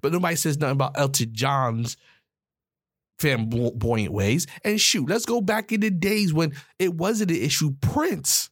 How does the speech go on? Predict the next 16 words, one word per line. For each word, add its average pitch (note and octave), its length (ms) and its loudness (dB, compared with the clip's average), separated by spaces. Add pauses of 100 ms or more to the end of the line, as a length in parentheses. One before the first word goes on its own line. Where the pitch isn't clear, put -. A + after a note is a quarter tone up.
(1040)
Prince D4 680 -2 (320)
was A#3 240 0
wearing B3+ 640 0
literally C#4 840 0 (340)
purple B3+ 720 0 (160)
with A3 200 -2
cutout C#4 460 0
booty A#3+ 640 -2 (120)
pants, D3 320 2
and C#3 100 0
nobody C#3 240 0
said C3+ 180 0
it A#2+ 60 0
because B2+ 200 0
back D#3 340 -2
then, G#3 200 0